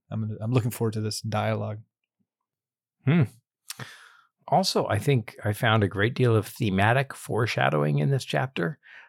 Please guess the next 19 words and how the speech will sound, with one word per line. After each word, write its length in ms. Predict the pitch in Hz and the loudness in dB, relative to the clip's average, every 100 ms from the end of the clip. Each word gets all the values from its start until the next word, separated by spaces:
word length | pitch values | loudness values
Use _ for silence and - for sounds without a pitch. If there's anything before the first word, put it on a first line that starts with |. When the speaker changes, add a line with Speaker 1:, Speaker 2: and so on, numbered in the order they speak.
| _ | _
Speaker 2:
Uh, 160 | 98 95 | -4 -2
there's 260 | 98 95 | -2 0
mention 320 | 104 107 131 117 | 2 2 2 0
of 100 | 92 | 0
the 100 | 95 | -4
stars. 760 | - 98 101 104 107 104 - | -4 0 2 4 2 0 -2
There's 240 | 101 90 | -6 -4
mention 400 | 98 107 - 110 | -4 -2 -2 -4
of 220 | 95 95 - - - _ | -4 -6 -8 -20 -20 _
the 80 | 107 | -4
dark 360 | 95 101 107 - | 2 4 4 2
and 160 | 104 | 0
cold 460 | - 95 95 104 101 | 0 2 4 4 2
versus 340 | 107 - 107 | -2 -2 -2
the 80 | 92 | -4
light 300 | 92 90 104 | -2 0 2
and 180 | 95 98 | 0 -2
warm. 540 | 90 104 113 120 117 - - - _ _ | -2 2 4 4 2 0 -12 -20 _ _
Um, 560 | 135 95 98 98 92 | -2 0 0 0 -4